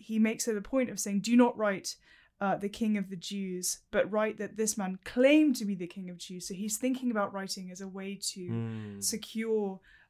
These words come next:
Speaker 1: uh,
Speaker 2: Identity.
Speaker 1: yeah, Christ's identity. And then, um,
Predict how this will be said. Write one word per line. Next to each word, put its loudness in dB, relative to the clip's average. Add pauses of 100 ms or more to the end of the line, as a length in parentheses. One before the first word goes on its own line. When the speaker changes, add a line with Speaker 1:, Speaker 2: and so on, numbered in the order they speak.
Speaker 1:
uh, -4 (300)
Speaker 2:
Identity. -12
Speaker 1:
yeah, -2
Christ's -6
identity. -8
And -2
then, -6 (540)
um, -2